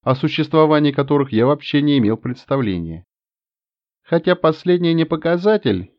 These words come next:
я вполне мог прогулять эту лекцию. Знал бы заранее, отнесся бы более серьезно к учебе. Я вдруг поймал на себе ироничный взгляд Дейдре.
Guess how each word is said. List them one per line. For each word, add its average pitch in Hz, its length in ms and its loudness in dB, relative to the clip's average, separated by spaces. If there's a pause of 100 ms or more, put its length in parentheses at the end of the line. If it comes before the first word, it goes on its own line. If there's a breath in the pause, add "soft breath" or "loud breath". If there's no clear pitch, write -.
я 120 200 0
вполне 139 440 2
мог 135 280 0
прогулять 147 500 0
эту 123 180 -2
лекцию. 92 600 -4 (960)
Знал 135 380 2
бы 143 140 0
заранее, 139 580 2
отнесся 151 600 -2
бы 135 120 0
более 120 300 0
серьезно 107 560 -2
к - 80 -12
учебе. 95 480 -6 (1600)
Я 123 240 2
вдруг 135 320 0
поймал 131 340 2
на 117 120 0
себе 127 300 0
ироничный 120 580 0
взгляд 107 480 -2
Дейдре. 98 600 -2